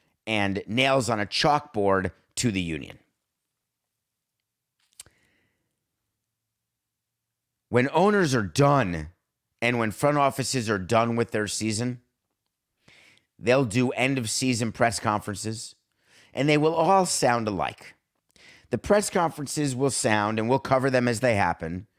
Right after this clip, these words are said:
but look for this when you start reading about your favorite team that didn't make the playoffs and what's gonna be said, like when David Stearns gets introduced. The general principle that you say is,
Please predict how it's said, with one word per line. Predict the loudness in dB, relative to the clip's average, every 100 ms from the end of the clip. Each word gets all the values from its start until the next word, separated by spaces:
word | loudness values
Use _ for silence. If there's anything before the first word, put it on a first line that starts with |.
| _ _ 0
but | 0 2
look | -2 -2
for | 0 2
this | 4 2 0
when | -2 -2
you |
start | 0 0 0 2
reading | 0 2
about | 2 0
your | -2
favorite | -2 0 0 -2
team | -4 -4
that | -4
didn't | -4 -4
make | -2
the | -4
playoffs | -2 0 2 2 0 -10 -16 -20 -4
and | 0 2
what's | 2 0
gonna | -2 0
be | -2
said, | -2 0 0 0
like | -2
when | -2 0
David | 0 0 -4
Stearns | -4 -2 -2 -2
gets | -2 -2 -2
introduced. | -6 -4 -4 -6 -8 -12 -18 _ _ -20 -20 -20 _
The | 0
general | 4 2 4 2 0
principle | 2 0 0 0 2 0 -2 _
that | 0 0
you | 0 -2
say | 2 4 4
is, | 2